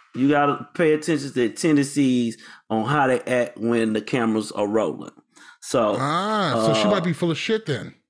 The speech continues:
Speaker 1: Yeah, pretty much.
Speaker 2: And Nany probably picked up on that somewhat. Like, "Yeah, we're
Speaker 1: Yeah.
Speaker 2: friends, but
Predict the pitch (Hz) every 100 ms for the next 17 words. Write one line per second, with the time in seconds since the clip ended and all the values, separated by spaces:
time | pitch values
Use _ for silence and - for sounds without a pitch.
0 | - 127 117 101 - 127 95 95 92 82
1 | - - 139 160 160 190 156 165 156 156
2 | 156 170 156 135 120 - - 170 139 123
3 | 101 101 139 165 202 175 226 208 208 190
4 | 156 131 151 127